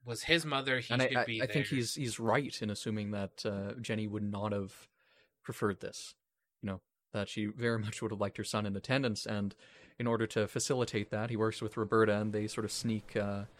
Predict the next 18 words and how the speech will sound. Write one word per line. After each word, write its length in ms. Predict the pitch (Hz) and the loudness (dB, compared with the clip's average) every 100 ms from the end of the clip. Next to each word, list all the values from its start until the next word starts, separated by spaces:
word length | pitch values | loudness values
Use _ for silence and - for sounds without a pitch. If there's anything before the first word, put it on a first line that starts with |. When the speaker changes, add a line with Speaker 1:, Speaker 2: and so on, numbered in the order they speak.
| - - - | -20 -18 -6
Speaker 2:
sneak 320 | - 135 110 | -2 0 4
Garp 260 | 117 110 117 | 4 6 4
in 140 | 117 | 2
there 200 | 98 101 | 2 0
dressed, 440 | 110 101 - - 107 | -2 -4 -6 -4 -2
uh, 180 | 98 101 - - - | -2 -4 -8 -10 -4
in, 120 | 110 | 0
Speaker 1:
Dressed 240 | 101 101 110 | 0 0 -2
Speaker 2:
in, 60 | |
Speaker 1:
as 80 | 110 | -2
a 40 | |
Speaker 2:
in 60 | 113 | 0
Speaker 1:
woman. 100 | 107 | 2
Speaker 2:
drag, 340 | 110 117 104 | 2 2 0
yeah. 160 | 110 110 - - - | -2 -4 -8 -18 -8
Speaker 1:
Yep. 220 | 110 - _ _ _ _ _ - - _ - | -4 -4 _ _ _ _ _ -20 -20 _ -8
And 120 | 127 | -2
this, 240 | 143 139 | 0 0